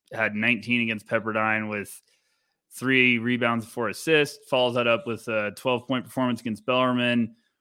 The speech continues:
with four rebounds, eight assists, and four steals, has nineteen against Stanford, has fourteen against Oregon. I was like, "All right, here we go." Amari Bailey's making the charge up the boards, and then he just went, like, ghost. He had four,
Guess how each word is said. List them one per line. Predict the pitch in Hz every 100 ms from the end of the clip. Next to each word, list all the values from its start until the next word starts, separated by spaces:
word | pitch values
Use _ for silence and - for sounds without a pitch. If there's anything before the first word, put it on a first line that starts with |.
| _
with | 110
four | - - 127 120
rebounds, | 117 113 110 107
eight | 127 139
assists, | 135 - 131 120 110
and | 101
four | 120 107
steals, | - 160 156 147 147 - _ _
has | 117 113
nineteen | 123 131 123 135 131 127
against | 117 107
Stanford, | - 165 165 147 160 147
has | 120 104
fourteen | - 139 135 131
against | 123 117 113
Oregon. | 135 143 143 143 139 _ _
I | 107
was | 107
like, | 101 113
"All | 135
right, | 165 185 -
here | 120 123
we | 139
go." | 147 175 131 98
Amari | 110 117 123 131 131
Bailey's | 131 135 135 123
making | 127 127 135 131
the | 127
charge | 113 139 127 123
up | 120 110
the | 107
boards, | 123 127 123 113
and | 113
then | 113
he | 107 120
just | 117 117 -
went, | 123 117 113
like, | 110 107 92 _ _ _ _ _ _ -
ghost. | 127 123 92 - - - _ _
He | 120 110
had | 104 98
four, | - 147 139 135 113